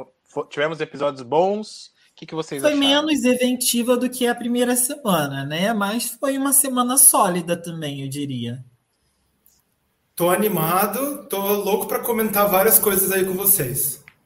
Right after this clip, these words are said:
Speaker 1: Isso aí. E, e, gente, antes de, da gente começar aqui o nosso bate-papo,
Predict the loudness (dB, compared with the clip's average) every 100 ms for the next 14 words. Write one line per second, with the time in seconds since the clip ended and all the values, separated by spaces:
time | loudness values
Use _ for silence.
0 | _ _ _ _ _ -16 -6 -4 -4 -8
1 | -8 -4 -2 -4 -4 2 2 4 2 0
2 | -4 -10 0 2 2 -4 -6 -8 -8 -6
3 | -6 -6 -12 -16 -16 -14 -14 -14 -8 -6
4 | -6 -8